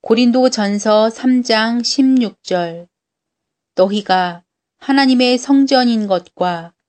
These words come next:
하나님의 영께서 너희 안에 거하시는 것을 너희가 알지 못하느냐. 오십육 그리스도. 로마서 팔 장 십사 절, 십오 절.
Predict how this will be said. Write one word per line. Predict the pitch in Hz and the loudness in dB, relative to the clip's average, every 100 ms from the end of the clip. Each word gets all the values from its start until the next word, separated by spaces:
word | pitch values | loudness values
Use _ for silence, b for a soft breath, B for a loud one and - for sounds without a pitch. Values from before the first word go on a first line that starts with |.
| _ _ _ _ | _ _ _ _
하나님의 | - 262 254 240 226 220 208 | -8 0 2 2 2 0 0
영께서 | 190 208 202 196 - 196 185 175 - _ _ _ _ | -2 -4 -2 -4 -2 -2 -2 -6 -16 _ _ _ _
너희 | - 202 208 247 | 0 0 2 0
안에 | 208 185 208 220 226 226 | 2 0 0 -2 -4 -8
거하시는 | - 208 226 226 226 208 | -2 2 2 0 -4 -2
것을 | 196 190 - 196 180 170 _ _ _ _ | -2 -2 -4 -6 -6 -12 _ _ _ _
너희가 | 180 190 202 185 180 185 | -2 -2 -2 0 0 0
알지 | 175 190 190 - 202 208 208 180 | 0 -2 -4 -8 -6 -6 -6 -6
못하느냐. | 202 - 233 214 170 165 160 160 _ _ _ _ _ _ _ _ _ _ _ _ _ _ _ _ | -8 -6 -6 -4 -6 -8 -10 -14 _ _ _ _ _ _ _ _ _ _ _ _ _ _ _ _
오십육 | 202 220 226 - 220 208 185 165 - _ _ _ | 0 2 2 0 0 -2 -4 -6 -12 _ _ _
그리스도. | - 226 247 - 202 190 _ _ _ _ _ _ _ _ _ _ _ - | -6 -6 -4 -2 0 -2 _ _ _ _ _ _ _ _ _ _ _ 0
로마서 | 202 220 233 233 233 233 | 2 4 2 0 -2 -2
팔 | 254 254 - | -4 -6 -4
장 | 214 220 233 240 | -2 0 0 -4
십사 | 240 - 262 - 247 233 | -4 -6 -6 -6 -2 -2
절, | 226 214 226 226 | 2 0 0 -2
십오 | - 254 254 _ 190 208 208 | -4 -4 -6 _ -2 -2 -2
절. | 180 170 170 | -4 -6 -12